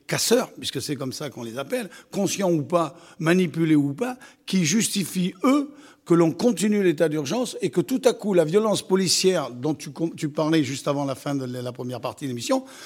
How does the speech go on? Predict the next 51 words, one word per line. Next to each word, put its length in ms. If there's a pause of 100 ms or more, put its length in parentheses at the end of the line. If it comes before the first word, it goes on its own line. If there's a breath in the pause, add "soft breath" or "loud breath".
(120 loud breath)
que 100
cette 260
violence 420
policière 460
puisse 360
se 160 (320 loud breath)
développer. 760 (340 loud breath)
Et 60
il 60
y 100
a 60
quelque 340
part 300
là 100
derrière 460 (200 loud breath)
un 120
fond 220
de 100
racisme, 720 (100)
tu 80
vois. 220 (240 loud breath)
Quand 140
tu 120
vois, 360 (260 loud breath)
euh, 240
ce 160
matin, 360
j'ai 120
écouté 320
une 140
radio, 520
euh, 480
publique, 560
euh, 220 (320 loud breath)
connue 260
par 200
beaucoup 260
de 100
gens 220
qui 140
disait, 340
le 100
journaliste 540
disait, « 420
J'ai 120
vu 140
sortir 540
les 300
policiers 580
d'un 160
car, 320